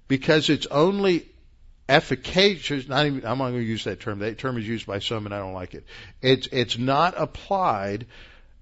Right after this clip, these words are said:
to individuals until they believe. When they believe, then they're regenerated. The experiential individual problem, being spiritually dead, is resolved.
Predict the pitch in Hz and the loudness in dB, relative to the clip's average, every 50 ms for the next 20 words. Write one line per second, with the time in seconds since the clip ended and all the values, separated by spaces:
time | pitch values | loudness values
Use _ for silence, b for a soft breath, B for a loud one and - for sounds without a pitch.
0 | - - - 135 139 131 143 139 139 131 123 110 139 160 175 160 127 131 117 113 | -20 -4 2 2 4 6 6 6 6 4 2 4 6 6 6 6 4 2 2 2
1 | 113 117 110 - - - - - - - - - - _ - - - - - - | 0 0 -2 -4 -8 -12 -18 -20 -20 -20 -20 -20 -20 _ -20 -20 -20 -20 -6 -2
2 | 120 123 113 - - 156 139 123 135 135 127 110 127 139 160 196 180 - - - | -2 -2 -2 2 4 4 6 6 6 6 6 4 4 4 4 4 2 2 -2 -8
3 | - - - - b b b b b - 113 123 147 175 190 190 190 180 165 156 | -16 -20 -20 -20 b b b b b 0 4 6 8 8 8 8 8 8 8 6
4 | 170 156 170 180 170 139 110 95 92 107 147 151 165 180 180 165 165 156 143 143 | 6 6 8 8 8 6 4 0 4 6 8 8 8 6 6 6 6 6 6 4
5 | 139 120 110 156 160 170 160 127 113 110 104 104 127 127 117 113 113 - - - | 2 2 2 2 2 2 2 0 0 -2 0 2 2 2 2 2 0 -2 -4 0
6 | - 160 165 170 165 156 151 156 160 - - 151 135 - 151 139 139 123 120 110 | 2 4 4 4 4 4 4 2 2 0 -2 -4 -2 0 0 0 2 2 2 2
7 | 117 156 180 180 190 165 131 - - 143 131 127 127 117 107 120 117 107 - - | 4 4 4 4 4 0 0 0 0 2 2 2 2 0 -2 -2 -4 -4 -6 -2
8 | - 143 139 135 131 - 127 107 104 95 120 139 135 117 104 101 110 110 - b | 0 2 2 2 2 -2 -4 -4 -2 0 2 2 4 4 2 0 -2 -8 -12 b
9 | b b b b b b b b b b b b b b b b b - - _ | b b b b b b b b b b b b b b b b b -20 -20 _
10 | - - - - 120 127 110 101 120 120 107 156 165 170 151 113 87 69 - - | -20 -20 -6 2 4 4 4 4 2 2 4 4 4 4 4 2 0 -2 -8 -14
11 | - | -20